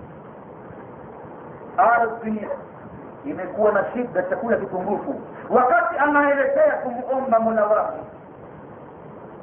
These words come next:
yuko njiani anakwenda,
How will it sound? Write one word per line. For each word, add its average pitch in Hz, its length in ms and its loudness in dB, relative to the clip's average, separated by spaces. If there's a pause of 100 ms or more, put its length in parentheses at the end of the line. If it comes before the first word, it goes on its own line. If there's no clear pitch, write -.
(920)
yuko 226 260 6
njiani 285 480 6
anakwenda, 254 640 6